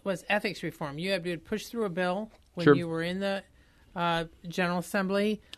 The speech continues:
Speaker 1: Uh, some of it got tossed out by the
Speaker 2: Right.
Speaker 1: courts. Um, any change has been kinda stymied since then?
Speaker 2: Yeah, I learned a real valuable lesson with that.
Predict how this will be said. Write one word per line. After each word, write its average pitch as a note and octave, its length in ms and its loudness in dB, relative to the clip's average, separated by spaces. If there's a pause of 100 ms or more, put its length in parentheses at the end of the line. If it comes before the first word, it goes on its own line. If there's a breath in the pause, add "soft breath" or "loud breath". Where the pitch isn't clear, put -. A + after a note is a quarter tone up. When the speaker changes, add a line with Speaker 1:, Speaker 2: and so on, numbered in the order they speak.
(100)
Speaker 1:
Uh, C3+ 220 -2
some A3 180 2
of A3 120 6
it G#3 80 0
got F3 200 4
tossed F3+ 360 2
out F3 220 6
by E3 100 4
the A2+ 80 4
Speaker 2:
Right. G2 160 10
Speaker 1:
courts. - 480 0 (400 soft breath)
Um, D#3+ 440 0 (260)
any G3 260 2
change F#3+ 460 0
has E3+ 100 -8
been D#3+ 180 -4
kinda E3 280 -2
stymied E3 580 0
since F3+ 400 -4
then? A3 480 -2
Speaker 2:
Yeah, F3+ 240 6
I G3 60 10
learned F#3 240 8
a - 20 10
real A2+ 220 10
valuable F#2+ 480 10
lesson E2+ 500 4
with - 220 -2
that. C#2 260 -2